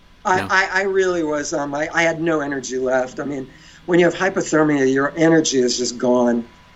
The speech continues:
Speaker 1: I mean, I had thrown up several times at this point. I won't go into it, but
Speaker 2: <laughs>
Speaker 1: it was,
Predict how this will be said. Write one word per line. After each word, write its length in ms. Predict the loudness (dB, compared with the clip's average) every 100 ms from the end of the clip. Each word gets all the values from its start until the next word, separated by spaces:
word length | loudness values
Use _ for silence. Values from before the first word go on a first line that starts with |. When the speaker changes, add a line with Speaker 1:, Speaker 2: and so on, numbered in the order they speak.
| -20 -20 -12 -2
Speaker 1:
I 80 | 2
mean, 160 | 4
I 140 | 4 4
had 200 | 0 -6
thrown 480 | -14 -2 2 4
up 160 | 2 0
several 360 | 0 2 0 -4
times 380 | -2 -2 -2
at 100 | -6
this 160 | -4 -6
point. 380 | -6 -4 -2 0
I 100 | 2
won't 220 | 2 0
go 180 | 0 0
into 320 | 0 -2 -2
it, 80 | -2
but 160 | -2
Speaker 2:
<laughs> 380 | -2 -6 -12 -2
Speaker 1:
it 100 | 2
was, 240 | 4 2